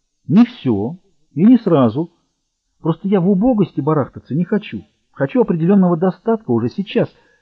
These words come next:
Пусть даже ради этого и придётся жить так, что шнурки в ужас пришли бы, узнавши». «Эскорт», со светской улыбкой сказал Смолин. «Предлагали», ещё серьёзнее промолвила Яна. «У нас в универе, если ты не в курсе, чёртова уйма девочек подрабатывает.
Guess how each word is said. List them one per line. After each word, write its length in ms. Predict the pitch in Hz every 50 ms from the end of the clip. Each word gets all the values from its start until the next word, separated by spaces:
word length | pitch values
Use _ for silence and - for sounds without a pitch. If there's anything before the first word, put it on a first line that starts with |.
| _ _ _
Пусть 260 | - 202 262 262 247 226
даже 240 | 220 226 190 202
ради 220 | 202 208 202 180 202
этого 240 | 202 185 - 170 156
и 60 | 147
придётся 460 | 143 156 151 175 214 208 - - 143
жить 260 | 123 151 170 170 _ _ _ _ _ _ _
так, 180 | - 160 160 -
что 160 | - - 139
шнурки 440 | - - 147 151 135 - - 175 175
в 120 | 151 165
ужас 300 | 208 220 240 202 190 -
пришли 380 | - - 147 131 - - 139 117
бы, 100 | 104 110
узнавши». 480 | 127 120 135 123 98 - - - _ _ _ _ _ _ _ _ _ _ _ _ _ _ _ _ _ _ _ _ _ _ _ _ _ _
«Эскорт», 680 | - - - - - - _ - 202 175 156 175 - _ _ _ _ _ _ _ _ _ _ _ _ -
со 80 | 127 113
светской 380 | - 113 131 131 - - -
улыбкой 360 | 113 107 113 139 143 - 135 113
сказал 280 | - 113 110 123 123
Смолин. 360 | - - 123 117 107 104 95 - _ _ _ _ _ _ _ _ _ _ _ _ _ _ _ _ -
«Предлагали», 640 | 185 220 202 214 202 165 143 135 120 101 92 90 - _ _ _ _ _ _ _ _ -
ещё 280 | 127 120 - - 160
серьёзнее 520 | 147 - 135 127 131 147 139 117 117 120 113
промолвила 500 | - 120 120 120 117 110 104 107 110 110
Яна. 400 | 110 139 156 160 147 127 - _ _ _ _ _ _ _ _ _ _ _ _ _ _ _ _ _ _ _ _ _ _ _
«У 120 | - 143 160
нас 180 | 196 185 -
в 40 | 151
универе, 500 | 160 170 196 190 170 151 147 143 135 139
если 220 | 147 139 - 151 139
ты 100 | 151 143
не 100 | 147 139
в 80 | -
курсе, 300 | - 156 123 - - 123
чёртова 480 | - - - 175 202 202 - - 196 190
уйма 280 | 190 190 185 160 170
девочек 380 | 160 160 160 143 - - - -
подрабатывает. 640 | 160 135 135 139 131 131 120 - 117 110 110 110